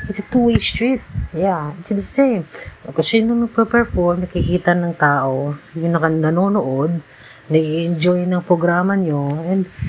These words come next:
from that, um, yung first point and two, yung second point, nai-enjoy mo sa third point na stay at home,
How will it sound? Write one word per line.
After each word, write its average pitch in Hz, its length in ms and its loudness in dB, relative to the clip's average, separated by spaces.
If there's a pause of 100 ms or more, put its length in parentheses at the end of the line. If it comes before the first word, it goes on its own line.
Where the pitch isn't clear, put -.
(760)
from 262 400 2
that, 165 320 0 (800)
um, 220 320 2
yung 240 400 2
first 277 480 -2 (240)
point 214 320 0
and 190 80 0
two, 226 320 -2 (160)
yung 185 240 0
second 262 480 -2
point, 165 400 -2
nai-enjoy 277 480 2
mo 185 160 0
sa 156 160 -6
third 151 400 0
point 143 320 -4
na 147 240 -6 (400)
stay 202 480 0
at 233 120 -4 (120)
home, 160 480 2